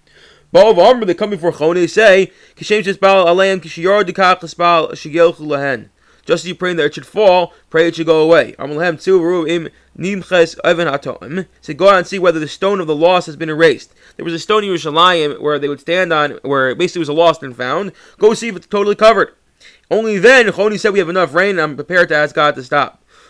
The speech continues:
Shachlu Shimon Shetach. So Shimon ben Shetach comes to him and says, "Im mali Choni ata gazrani alecha nidoy." Shimon ben Shetach, one of the other great Tanaim, says,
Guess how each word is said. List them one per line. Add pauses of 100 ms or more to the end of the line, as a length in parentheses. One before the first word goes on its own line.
(140)
Shachlu
Shimon
Shetach.
So
Shimon
ben
Shetach
comes
to
him
and
says, (340)
"Im
mali
Choni
ata
gazrani
alecha
nidoy." (500)
Shimon (120)
ben
Shetach,
one
of
the
other
great
Tanaim,
says,